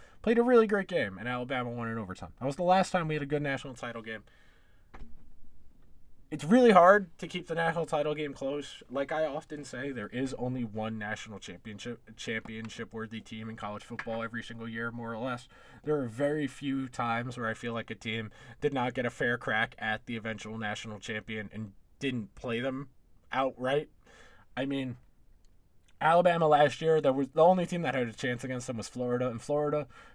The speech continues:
kept it within one score in the S E C title game, but that game was never as close as one score. If you watched it, you understood that Florida was playing from behind the entire time, and that defense was never <laughs> going to get a stop or a turnover, which is part of that, but still. Bama wins big.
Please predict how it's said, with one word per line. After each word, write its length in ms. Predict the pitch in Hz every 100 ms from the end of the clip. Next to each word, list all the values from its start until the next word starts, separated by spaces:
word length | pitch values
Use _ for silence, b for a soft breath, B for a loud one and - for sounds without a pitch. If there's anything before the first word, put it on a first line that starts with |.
| B -
kept 240 | 185 -
it 80 | 170
within 300 | 160 170 156
one 160 | 156 147
score 260 | - 147
in 60 | 143
the 100 | 143
S 180 | 135 143
E 60 |
C 160 | 123 131
title 240 | 127 123
game, 200 | 127 131
but 80 | 117
that 180 | 110 110
game 200 | 143 131
was 120 | 101
never 200 | 117 107
as 60 | 107
close 320 | - 110 104
as 140 | 107
one 160 | 120 113
score. 320 | 117 117 113
If 100 | 107
you 80 | 113
watched 360 | 110 104 - 117
it, 100 | 101
you 220 | 110 107
understood 400 | 104 92 - 98
that 100 | 101
Florida 320 | 113 104 104
was 140 | 101
playing 220 | - 104 98
from 140 | 101
behind 320 | 85 101 107
the 80 | 104
entire 320 | 104 104 101
time, 280 | - 104 104 B B B
and 100 | 151
that 120 | 131
defense 380 | 135 131 143 123
was 100 | 117
never 300 | 127 131 135
<laughs> 0 |
going 280 | 131 139 120
to 60 |
get 140 | 117 117
a 60 |
stop 340 | - 127 120 -
or 80 | 117
a 60 |
turnover, 560 | - 120 113 113 120 113 B B B
which 180 | 151 151
is 140 | 165
part 260 | - 151 139
of 60 | 135
that, 240 | 147 143 -
but 120 | -
still. 340 | - 127 120 b b b b - - - _ - B B B -
Bama 280 | 214 226 202
wins 180 | 160
big. 200 | - 78